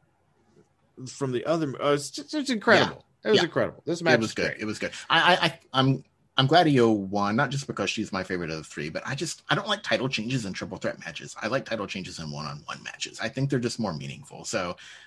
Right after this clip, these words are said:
Speaker 2: uh, I think this is the right call. And if you wanna put the title on one of the other two, let's do it in a one-on-one match.
Speaker 1: Okay. Yeah. Um,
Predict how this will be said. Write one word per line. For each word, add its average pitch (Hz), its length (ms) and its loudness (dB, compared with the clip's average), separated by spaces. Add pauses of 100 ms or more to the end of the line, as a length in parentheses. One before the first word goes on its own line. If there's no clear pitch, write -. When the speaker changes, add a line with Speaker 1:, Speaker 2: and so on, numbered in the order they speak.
(100)
Speaker 2:
uh, 101 440 0
I 107 80 -4
think 151 140 -2
this 147 160 2
is 131 100 0
the 120 80 2
right 117 180 4
call. 107 220 4
And 107 80 2
if 110 80 -6
you 113 80 0
wanna 113 160 2
put - 140 -8
the 101 60 -4
title 95 300 -2
on 92 200 -4
one 92 120 -4
of 85 60 -6
the 85 60 -6
other 87 140 -8
two, 90 180 -8
let's 82 200 -6
do 92 120 -8
it 78 60 -12
in 82 60 -14
a 85 40 -10
one-on-one 65 380 -16
match. - 300 -18 (300)
Speaker 1:
Okay. 262 320 -6 (380)
Yeah. 294 220 -6 (640)
Um, 117 640 4